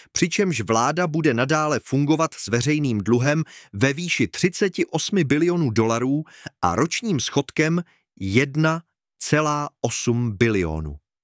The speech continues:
K přerušení činnosti vlády došlo kvůli neshodám mezi demokraty a republikány ohledně priorit ve zdravotnictví a rozpočtové politice.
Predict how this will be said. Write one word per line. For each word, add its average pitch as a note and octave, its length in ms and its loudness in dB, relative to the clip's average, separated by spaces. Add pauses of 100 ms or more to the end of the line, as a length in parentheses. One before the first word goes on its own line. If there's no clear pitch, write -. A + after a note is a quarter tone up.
(720)
K - 160 -10
přerušení F#3 640 0
činnosti D#3 440 0
vlády A#2+ 420 0
došlo C3 360 0
kvůli C3 320 0
neshodám B2+ 600 0
mezi A2+ 280 0
demokraty C3 640 -2
a G2 80 -2
republikány A#2+ 800 -2 (100)
ohledně A2+ 420 0
priorit A#2 460 0
ve G#2 120 -2
zdravotnictví A2+ 840 -4 (380)
a E2+ 180 0
rozpočtové B2+ 640 -2
politice. G#2+ 600 -2